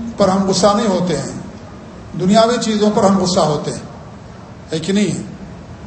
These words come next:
بچے نے کپڑے پہ پیشاب کر دیا، بچے نے گلاس توڑ دیا، یا اس طریقے سے اور یعنی دنیا کی کوئی چیز اسے نقصان پہنچا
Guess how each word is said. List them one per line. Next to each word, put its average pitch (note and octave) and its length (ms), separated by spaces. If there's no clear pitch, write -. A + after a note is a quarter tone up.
بچے E3+ 260
نے F#3 160
کپڑے F3+ 260
پہ F3+ 140
پیشاب E3+ 380
کر D#3+ 120
دیا، D#3 300
بچے E3+ 280
نے F3+ 60
گلاس E3+ 360
توڑ E3 200
دیا، D#3 320
یا F3+ 100
اس F#3 140
طریقے F3+ 360
سے F3+ 120
اور F#3 220
یعنی F3+ 220
دنیا F#3 320
کی F#3 200
کوئی F#3 160
چیز F#3+ 320
اسے F#3+ 220
نقصان F#3+ 460
پہنچا F3 300